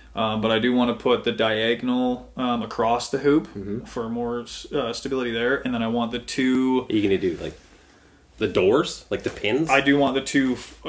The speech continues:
Speaker 1: that come down, like, beside the seats
Speaker 3: Yeah,
Speaker 1: on either
Speaker 3: yeah.
Speaker 1: side. I just, I don't wanna be, like, climbing over it, but I
Speaker 3: I
Speaker 1: do
Speaker 3: f-,
Speaker 1: want them to come down.
Speaker 3: I feel like I've seen actual roll cages
Speaker 1: Yeah.
Speaker 3: where they can,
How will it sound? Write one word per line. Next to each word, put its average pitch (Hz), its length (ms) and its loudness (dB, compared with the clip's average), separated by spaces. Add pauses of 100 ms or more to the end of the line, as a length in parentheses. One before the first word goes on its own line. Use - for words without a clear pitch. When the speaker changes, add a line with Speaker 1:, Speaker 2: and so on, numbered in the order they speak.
Speaker 1:
that 127 220 2
come 139 200 2
down, 123 220 4
like, 113 140 0
beside 117 320 0
the 110 60 -6
seats 160 400 -4
Speaker 3:
Yeah, 139 320 6
Speaker 1:
on 127 120 2
either 131 140 4
Speaker 3:
yeah. 120 80 6
Speaker 1:
side. 139 320 6
I 147 80 6
just, 170 160 -2
I 165 60 6
don't 196 100 6
wanna 190 200 6
be, 160 120 4
like, 127 200 4
climbing 143 340 2
over 220 320 8
it, 311 320 -4
but 143 160 2
I 135 160 4
Speaker 3:
I 139 40 6
Speaker 1:
do 156 180 6
Speaker 3:
f-, 139 60 0
Speaker 1:
want 143 220 2
them 139 120 -8
to 123 60 -8
come 123 220 -4
down. 110 220 -2
Speaker 3:
I 131 80 4
feel 175 200 4
like 180 180 6
I've 147 120 4
seen 139 240 -2
actual 120 420 0
roll 101 240 2
cages 147 540 -2
Speaker 1:
Yeah. 113 100 0
Speaker 3:
where 110 80 0
they 117 120 2
can, 113 200 -2